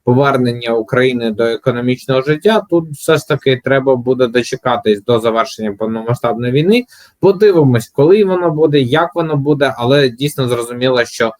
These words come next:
навряд чи це можна робити зараз. І частково я цим, до речі, пояснюю цю історію з замороженими російськими активами,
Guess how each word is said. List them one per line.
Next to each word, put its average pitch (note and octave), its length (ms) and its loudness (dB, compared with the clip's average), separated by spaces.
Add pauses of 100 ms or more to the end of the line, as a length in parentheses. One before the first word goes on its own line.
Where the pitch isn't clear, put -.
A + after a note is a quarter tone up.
(240)
навряд C3 460 0
чи A#2+ 140 -2
це A#2+ 180 -2
можна A#2 420 0
робити A#2 360 0
зараз. E3 400 0
І B2+ 360 -2
частково D#3 480 0
я C#3+ 120 2
цим, D3+ 260 0
до C3 80 2
речі, C3+ 240 0
пояснюю A#2+ 840 0 (300)
цю - 140 0
історію B2+ 640 4
з A2+ 260 0
замороженими B2+ 760 0
російськими A#2+ 560 -4
активами, F3+ 640 -2